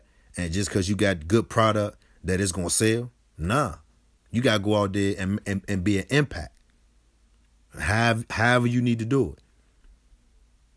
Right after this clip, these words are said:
And so even with this message, you ha-, you know, you have to be willing to be impactful on yourself to get that income coming in.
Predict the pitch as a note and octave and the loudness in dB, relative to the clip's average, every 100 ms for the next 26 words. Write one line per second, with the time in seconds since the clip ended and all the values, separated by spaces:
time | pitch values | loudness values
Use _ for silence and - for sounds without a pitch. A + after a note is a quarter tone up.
0 | _ _ _ - G2 - G2 B2 A#2 G2+ | _ _ _ -6 -2 0 0 2 2 2
1 | F#2 F2 B2 C3 G2+ F#2+ F2+ E2+ - G2+ | -2 2 2 2 2 -2 -2 -8 -8 -2
2 | A2 G#2+ G2+ G#2+ G2 E2 F2+ A#2 G#2+ G2 | -2 -2 -4 -2 -2 -2 0 0 0 -2
3 | - F2+ E2 D2+ _ _ _ _ _ - | -4 -4 -4 -8 _ _ _ _ _ -10
4 | E2 G2 F2+ G2+ A2 G2 F2+ F2 _ _ | -2 0 2 2 2 0 -6 -10 _ _
5 | _ _ - G2+ E2 G2 F#2 F2 D#2+ - | _ _ -6 -4 -2 -2 -2 -4 -10 -16
6 | _ _ _ A2 G2+ - - B2+ - - | _ _ _ -4 -4 -4 -2 -2 -2 -8
7 | D#2 - A2 F#2+ E2+ - D3 C#3 E2 - | -8 -4 -4 -2 -4 -2 -2 -2 -4 -14
8 | _ _ _ _ _ _ _ _ _ _ | _ _ _ _ _ _ _ _ _ _
9 | _ _ _ _ _ _ _ - G2+ G#2 | _ _ _ _ _ _ _ -4 0 0
10 | F2 F#2+ F#2+ F#2 - E2 F#2+ E2+ E2 D2+ | 0 -2 -2 -6 -4 -4 -4 -4 -4 -8